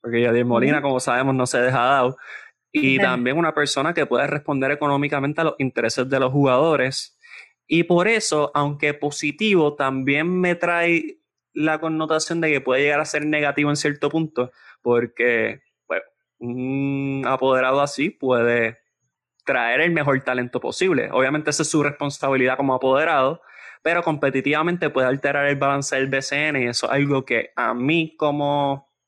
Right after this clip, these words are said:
Speaker 1: fanático del baloncesto, pues puede causarme preocupación. Si eres fanático vaquero,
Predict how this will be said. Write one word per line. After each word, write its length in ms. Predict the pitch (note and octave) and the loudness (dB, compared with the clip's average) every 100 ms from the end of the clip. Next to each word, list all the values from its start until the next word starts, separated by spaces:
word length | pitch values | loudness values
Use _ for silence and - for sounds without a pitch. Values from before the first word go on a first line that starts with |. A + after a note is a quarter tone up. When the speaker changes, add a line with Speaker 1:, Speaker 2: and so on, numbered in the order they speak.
| _ _ _ _ | _ _ _ _
Speaker 1:
fanático 800 | - C3+ B2+ C#3 D3+ D#3+ D3+ D3+ | -4 0 0 -2 -2 -2 2 2
del 140 | D3 D3 | 2 2
baloncesto, 680 | D3 D3 D3 G3+ G3+ C#3 E3 _ - - _ | 2 0 -2 -4 -4 -10 -10 _ -20 -20 _
pues 160 | - C3 D#3 | -4 -2 0
puede 180 | D3+ | 0
causarme 420 | D#3 D#3 D#3+ D3+ D3+ | 2 -2 -2 -2 0
preocupación. 600 | D3 C#3+ C#3 - A2 - | 0 0 -2 -2 -6 -8
Si 120 | - | -2
eres 120 | B2 C#3 | -2 0
fanático 320 | D#3+ D#3+ F#3 | 0 0 0
vaquero, 360 | E3 C3 G3+ | 0 0 -2